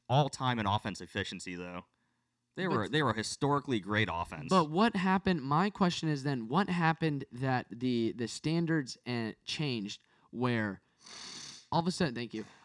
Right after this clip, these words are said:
Speaker 2: all of a sudden, Russell Westbrook, who was averaging a triple-double for a second straight year,
Speaker 1: Mm-hmm.
Speaker 2: and we had given
Speaker 1: No,
Speaker 2: him the
Speaker 1: there's
Speaker 2: M V P a year before because of that,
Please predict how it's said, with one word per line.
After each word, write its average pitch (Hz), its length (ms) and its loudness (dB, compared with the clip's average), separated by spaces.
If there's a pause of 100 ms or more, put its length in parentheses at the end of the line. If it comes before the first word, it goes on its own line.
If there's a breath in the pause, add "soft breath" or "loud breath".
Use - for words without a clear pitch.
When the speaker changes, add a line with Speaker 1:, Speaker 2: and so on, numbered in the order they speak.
(100)
Speaker 2:
all 156 120 6
of 160 80 2
a 170 40 2
sudden, 160 380 2
Russell 185 400 2
Westbrook, 160 640 0
who 160 120 2
was 151 360 0
averaging 196 540 4
a 180 80 4
triple-double 202 640 2
for 202 260 6
a 190 120 2
second 254 540 -4
straight 254 400 -2
year, 247 340 4
Speaker 1:
Mm-hmm. 247 180 2
Speaker 2:
and 196 100 6
we 208 140 4
had 202 200 2
given 254 240 2
Speaker 1:
No, 254 120 6
Speaker 2:
him 240 80 2
the 240 60 4
Speaker 1:
there's 233 100 4
Speaker 2:
M 233 80 2
V 226 100 2
P 226 240 -2
a - 20 6
year 180 240 0
before 214 520 0
because 254 400 0
of 208 100 -4
that, 143 240 2